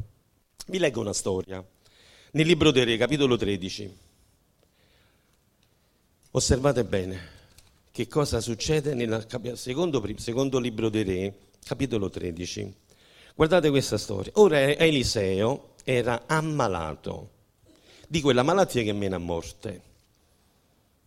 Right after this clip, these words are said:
Perciò Joas, re di Israele, scese a trovarlo e pianse su lui. "Padre mio,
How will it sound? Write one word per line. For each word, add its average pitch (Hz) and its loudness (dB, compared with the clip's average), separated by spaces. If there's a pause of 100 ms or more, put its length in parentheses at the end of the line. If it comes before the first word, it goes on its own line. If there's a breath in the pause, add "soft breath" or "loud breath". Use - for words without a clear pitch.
(100)
Perciò - 4
Joas, 123 8
re 131 2
di 104 -6
Israele, 107 -2
scese - -4
a 98 -4
trovarlo 95 -8
e 82 -12
pianse 92 -10
su 110 -12
lui. 117 -4 (1120 soft breath)
"Padre 139 6
mio, 123 2